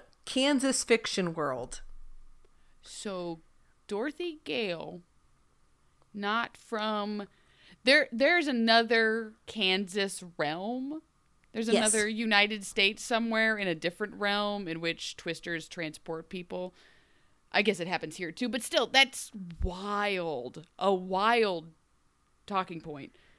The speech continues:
Speaker 1: Yeah, I, I, I feel like it was, um, Adam Horowitz kind of trying to, to, to backfill, because he said it on Twitter in a reply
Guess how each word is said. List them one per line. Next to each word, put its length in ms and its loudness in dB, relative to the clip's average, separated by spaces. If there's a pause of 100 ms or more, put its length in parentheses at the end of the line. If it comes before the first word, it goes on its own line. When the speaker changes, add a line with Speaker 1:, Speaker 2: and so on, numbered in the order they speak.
(140)
Speaker 1:
Yeah, 480 10
I, 120 8 (180)
I, 60 10
I 40 8
feel 220 4
like 240 2
it 80 2
was, 280 6
um, 440 6
Adam 300 4
Horowitz 440 4
kind 300 -2
of 60 -6
trying 400 0
to, 240 0
to, 340 -2
to 160 -4
backfill, 760 2 (280)
because 380 2
he 140 2
said 280 4
it 160 2
on 180 2
Twitter 500 4
in 200 2
a 100 4
reply 880 6